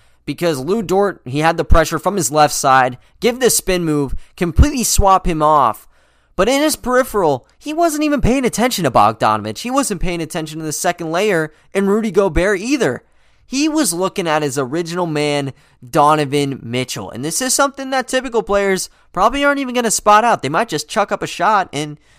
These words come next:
hope that they don't get rejected. So he goes into this spin move, and in the corner of his eye, he sees that Donovan Mitchell has left Darius Bazley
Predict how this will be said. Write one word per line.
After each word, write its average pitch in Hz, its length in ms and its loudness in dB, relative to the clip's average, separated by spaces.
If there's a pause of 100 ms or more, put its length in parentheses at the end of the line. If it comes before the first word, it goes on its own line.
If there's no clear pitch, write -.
(160)
hope 190 200 0
that 185 100 -2
they 170 100 0
don't 180 100 -2
get 170 140 -4
rejected. 147 520 -2
So 127 420 -4 (540)
he 139 140 -8
goes 175 380 2
into 214 160 0
this 185 180 0
spin 175 320 -2
move, 127 420 0 (320)
and 143 140 -6
in 139 100 -4
the 135 80 -6
corner 226 320 0
of 247 80 0
his 208 120 -2
eye, 220 420 2 (280)
he 262 180 -2
sees 285 320 0
that 220 120 2
Donovan 202 360 2
Mitchell 160 440 -2 (500)
has 127 260 -4
left 135 540 -4 (320)
Darius 151 460 -2
Bazley 127 540 -4